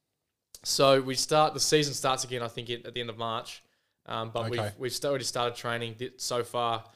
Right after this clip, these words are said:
Speaker 1: Uh, we started on the seventh, I think, of seventh of December. So we've already been
Speaker 2: Right.
Speaker 1: going for a week. Um, and then we finish off this week here.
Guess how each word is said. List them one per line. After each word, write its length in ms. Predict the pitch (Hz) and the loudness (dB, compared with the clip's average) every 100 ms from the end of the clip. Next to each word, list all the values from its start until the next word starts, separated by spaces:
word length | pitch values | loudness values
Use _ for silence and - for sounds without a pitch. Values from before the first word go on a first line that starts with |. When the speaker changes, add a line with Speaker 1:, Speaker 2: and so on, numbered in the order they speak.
| _ _ - | _ _ -12
Speaker 1:
Uh, 180 | 110 110 | -8 -6
we 80 | 110 | -6
started 280 | - 117 117 | -4 -6 -8
on 100 | 110 | -10
the 80 | |
seventh, 720 | 104 - - - - 120 113 107 | -6 -4 -4 -4 -4 -4 -6 -10
I 60 | 104 | -12
think, 260 | 113 117 | -10 -10
of 120 | 117 110 | -12 -10
seventh 220 | 120 113 | -12 -12
of 60 | 113 | -14
December. 340 | 110 113 110 | -12 -10 -8
So 160 | - 123 | -4 -2
we've 80 | 120 | -2
already 160 | 131 | -2
been 100 | 123 | 0
Speaker 2:
Right. 80 | 107 | 0
Speaker 1:
going 160 | 123 120 | 0 -2
for 100 | 120 | -6
a 40 | |
week. 300 | 110 131 156 _ _ _ _ _ | -4 -4 -6 _ _ _ _ _
Um, 400 | 113 113 113 113 113 | -4 -2 -2 -4 -6
and 120 | 117 | -6
then 80 | 117 | -6
we 80 | |
finish 280 | 113 131 123 | -6 -8 -4
off 140 | 127 117 | -4 -4
this 200 | 123 - | -6 -4
week 160 | 123 | -4
here. 280 | - 131 170 | -4 -4 -4